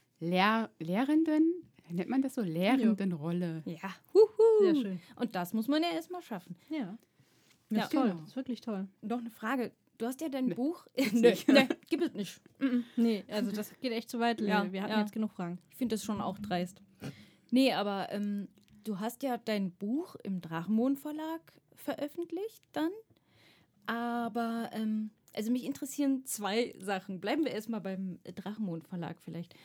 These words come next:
Speaker 3: Wie waren denn die Reaktionen so der Leute auf dein Buch?
Speaker 2: Autoren oder wenn ich mal dazwischen
Speaker 3: Nee, so,
Speaker 2: bin, oder,
Speaker 3: ähm,
Speaker 2: oder Leser?
Speaker 3: ich dachte jetzt so an,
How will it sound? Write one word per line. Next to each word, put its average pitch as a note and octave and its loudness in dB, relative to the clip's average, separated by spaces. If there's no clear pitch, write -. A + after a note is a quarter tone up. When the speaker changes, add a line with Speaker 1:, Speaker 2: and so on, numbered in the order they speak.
Speaker 3:
Wie A#3 2
waren C4 4
denn C4+ 6
die A#3 0
Reaktionen A#3+ -4
so F#3 -2
der F#3+ -2
Leute F3 -2
auf F#3+ -10
dein F#3 -2
Buch? F3+ -8
Speaker 2:
Autoren G#3 -4
oder A#3+ -4
wenn G3+ -2
ich F#3+ -8
mal G3 -4
dazwischen C4+ 4
Speaker 3:
Nee, - 4
so, C#4+ 4
Speaker 2:
bin, B3 4
oder, B3 6
Speaker 3:
ähm, A#3+ 4
Speaker 2:
oder G#3 2
Leser? F#3+ 2
Speaker 3:
ich C4 -4
dachte D4 -8
jetzt C#4 -8
so B3+ -2
an, A#3+ 0